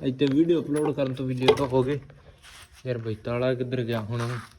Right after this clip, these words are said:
ਸਾਲੀ ਸਮਝ ਹੀ ਨਹੀਂ ਆਉਂਦੀ ਕਿੱਥੇ ਸਮਾਨ ਕਿਹੜਾ ਕਿੱਥੇ ਪਿਆ। ਇੱਕ ਤਾਂ ਕੰਧ ਪਿਆ ਖੜਾ। ਇੱਕ ਮਿੰਟ ਬਈ ਯਾਰ, ਮੈਂ ਤਾਲਾ ਤੂਲਾ ਲੱਭ ਕੇ ਨਾ ਇੱਧਰੋਂ ਕੰਮ ਓਕੇ ਰਿਪੋਰਟ ਕਰਕੇ ਨਾ, ਜਿੰਦਰਾ ਜੁੰਦਰਾ ਲਾ ਕੇ ਤੇ ਫਿਰ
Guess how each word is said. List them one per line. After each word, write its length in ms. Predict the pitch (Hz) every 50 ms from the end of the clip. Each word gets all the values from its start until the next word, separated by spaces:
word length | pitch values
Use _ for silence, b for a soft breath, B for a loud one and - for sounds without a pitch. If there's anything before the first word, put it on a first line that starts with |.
| - - b b b b b b b b b b b b b _
ਸਾਲੀ 180 | _ 127 127 127
ਸਮਝ 460 | 127 - - - 175 180 185 175 160
ਹੀ 100 | 160 151
ਨਹੀਂ 140 | 131 123 123
ਆਉਂਦੀ 240 | 120 117 120 120 123
ਕਿੱਥੇ 360 | - - 123 - - - 127 117
ਸਮਾਨ 420 | - - - 123 120 117 117 123
ਕਿਹੜਾ 300 | 117 - 139 131 135 131
ਕਿੱਥੇ 320 | 120 127 120 - - 131
ਪਿਆ। 180 | 123 127 127 127
ਇੱਕ 140 | 127 123 131
ਤਾਂ 140 | 123 135 123
ਕੰਧ 300 | - 135 127 127 123 131
ਪਿਆ 220 | 127 131 135 123 117
ਖੜਾ। 280 | 107 - 120 123 123 120 B B B B B B B B -
ਇੱਕ 180 | 156 147 165
ਮਿੰਟ 140 | 165 160 160
ਬਈ 260 | 156 156 151 147 147
ਯਾਰ, 140 | 143 139 135
ਮੈਂ 160 | 135 135 135
ਤਾਲਾ 260 | 131 135 135 135 135
ਤੂਲਾ 240 | 139 139 139 139 139
ਲੱਭ 300 | 135 139 143 147 156 156 139
ਕੇ 100 | 139 135
ਨਾ 180 | 131 135 135 127 - b b b b b b b b _ _ _ _ _ _ -
ਇੱਧਰੋਂ 340 | 131 151 147 147 156 160 147 147 147
ਕੰਮ 300 | - 139 139 139 127 143
ਓਕੇ 260 | 151 135 - - 156
ਰਿਪੋਰਟ 320 | 147 139 127 143 143 139 139
ਕਰਕੇ 400 | 131 - 139 131 127 - 156 147
ਨਾ, 160 | 147 156 151 147 - - - - - _ b b b b b _ -
ਜਿੰਦਰਾ 320 | - 135 135 139 139 139 139
ਜੁੰਦਰਾ 380 | 131 135 139 139 135 131 135 131
ਲਾ 260 | 131 131 127 127 123
ਕੇ 160 | 117 - 147
ਤੇ 100 | 131 135
ਫਿਰ 140 | 123 135 127